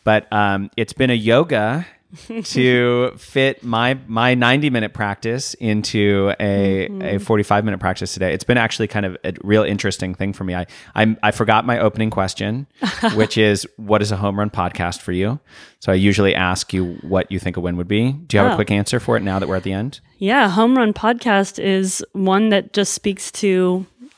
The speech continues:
Speaker 2: a true, authentic conversation that's unfolding, and that actually then speaks to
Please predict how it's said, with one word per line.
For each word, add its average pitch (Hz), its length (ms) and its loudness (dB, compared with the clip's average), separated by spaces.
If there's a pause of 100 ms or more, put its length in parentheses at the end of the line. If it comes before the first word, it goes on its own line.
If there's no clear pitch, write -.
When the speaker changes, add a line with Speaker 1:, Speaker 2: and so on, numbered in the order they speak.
(120)
Speaker 2:
a 185 100 -2
true, 190 380 2
authentic 190 580 -2
conversation 180 760 -2
that's 170 180 -2
unfolding, 180 840 -4
and 180 320 0
that 175 120 2
actually 175 600 0 (340)
then 175 340 2
speaks - 380 -4
to 170 480 0